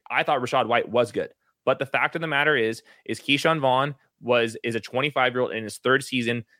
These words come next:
Uh, Rachaad White is, is a rookie. We don't know how that's gonna play out. And Keyshawn Vaughn at least has the size, five ten, two eighteen. And the, uh, the Bucs probably have the best workload of any position. Like, they're,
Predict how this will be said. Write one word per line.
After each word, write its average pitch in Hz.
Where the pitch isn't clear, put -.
Uh, 110
Rachaad 127
White 123
is, 117
is 113
a 110
rookie. 117
We 117
don't 135
know 131
how 123
that's 113
gonna 120
play 113
out. 113
And 110
Keyshawn 139
Vaughn 123
at 98
least 131
has 120
the 104
size, 110
five 113
ten, 110
two 113
eighteen. 151
And 135
the, 120
uh, 101
the 135
Bucs 135
probably 135
have 160
the 139
best 110
workload 117
of 104
any 120
position. 113
Like, 95
they're, 101